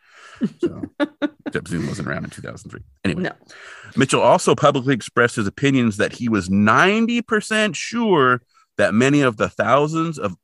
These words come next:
Speaker 1: unidentified flying objects or U F Os recorded since the nineteen forties belonged to visitors from other planets. That is a quote from the ninety percent to the other planets part.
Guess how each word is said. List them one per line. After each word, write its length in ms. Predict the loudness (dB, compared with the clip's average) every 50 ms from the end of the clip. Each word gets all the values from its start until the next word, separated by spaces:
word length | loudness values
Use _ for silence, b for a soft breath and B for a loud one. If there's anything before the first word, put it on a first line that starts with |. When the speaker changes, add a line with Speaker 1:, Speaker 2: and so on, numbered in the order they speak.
| _ 2
Speaker 1:
unidentified 760 | 4 4 4 4 4 2 2 2 2 0 0 -2 -2 -2
flying 320 | -2 -2 0 2 2 2 0
objects 520 | 2 2 2 2 2 0 -2 -2 -2 -6 -8
or 60 | -6
U 180 | -2 0 0 0
F 120 | 2 2 2
Os 260 | 2 2 2 0 -2
recorded 440 | -4 -6 -6 -4 -2 0 0 -2 -2
since 180 | -6 -10 -10 -4
the 60 | -2
nineteen 320 | -2 -2 0 0 0 0 0
forties 480 | 2 2 4 4 4 2 2 0 -4 b b b b b b b b _
belonged 340 | 0 2 2 2 2 2 0
to 100 | -4 -6
visitors 500 | -6 -4 -4 -2 0 0 2 2 2 0
from 160 | -2 -4 -4
other 200 | -4 -4 -4 -4
planets. 480 | -4 -4 -4 -4 -4 -4 -8 -14 -20 -10 -8
That 140 | -8 -6 -6
is 100 | -6 -6
a 80 | -6 -6
quote 560 | -6 -8 -8 -4 -4 -2 -2 -4 -6 -12 -20 _ _
from 160 | -10 -10 -8
the 80 | -8 -6
ninety 280 | -4 -4 -4 -4 -4
percent 440 | -6 -8 -6 -2 -2 -2 -2 -2 -6
to 100 | -12 -12
the 120 | -10 -8
other 160 | -8 -8 -8 -8
planets 320 | -8 -10 -12 -12 -16 -16
part. 260 | _ -14 -14 -14 -16